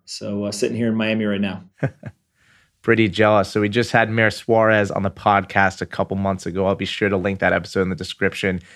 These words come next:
Speaker 2: He did a great job selling Miami. He almost convinced Miguel, my co-host, and I to study abroad there. <laughs> I kind of regret not doing it in hindsight.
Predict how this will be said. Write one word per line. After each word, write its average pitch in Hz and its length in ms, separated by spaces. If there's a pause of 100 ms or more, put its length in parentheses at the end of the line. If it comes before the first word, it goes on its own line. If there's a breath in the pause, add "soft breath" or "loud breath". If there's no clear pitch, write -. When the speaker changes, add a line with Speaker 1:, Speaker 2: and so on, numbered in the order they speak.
(120 loud breath)
Speaker 2:
He 139 200
did 117 180
a - 20
great 113 460
job 104 360
selling 101 380
Miami. 95 460
He 101 160
almost 104 260
convinced 98 540
Miguel, 98 420
my 92 160
co-host, 95 500
and 87 80
I 92 280 (240 loud breath)
to - 100
study 139 320
abroad 120 420
there. 90 400
<laughs> - 60
I 156 100
kind 117 280
of 110 60
regret 107 340
not 104 180
doing 101 160
it 98 80
in 95 120
hindsight. 95 580